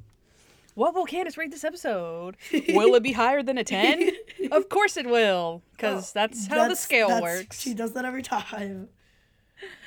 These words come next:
Speaker 1: Okay. So I'm going with a ten point eight seven five.
Speaker 2: Uh-huh.
Speaker 1: Okay. I thought it was a pretty fun episode. Maybe not the most plausible storyline,
Speaker 2: Uh-huh.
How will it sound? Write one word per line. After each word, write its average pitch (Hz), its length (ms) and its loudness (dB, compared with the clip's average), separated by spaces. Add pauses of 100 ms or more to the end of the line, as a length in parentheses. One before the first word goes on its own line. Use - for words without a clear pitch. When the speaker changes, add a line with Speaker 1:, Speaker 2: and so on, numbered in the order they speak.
(420)
Speaker 1:
Okay. 208 300 -4 (1120)
So - 200 -2
I'm 226 120 -2
going 262 240 -4
with 277 120 -6
a 240 60 -8
ten 247 340 -4
point 208 540 -8 (1800)
eight 220 440 -8 (160)
seven 202 340 -4
five. 156 420 -12 (480)
Speaker 2:
Uh-huh. 185 280 -10 (520)
Speaker 1:
Okay. 190 320 -6 (440)
I 311 120 0
thought 554 120 0
it 554 120 2
was 427 80 -2
a 349 40 -2
pretty 262 240 -4
fun 220 280 0
episode. 214 560 -4 (600)
Maybe 247 380 0
not 240 240 -4
the 247 100 -2
most 226 400 -2
plausible 208 680 -4
storyline, 240 880 -4
Speaker 2:
Uh-huh. 190 140 -8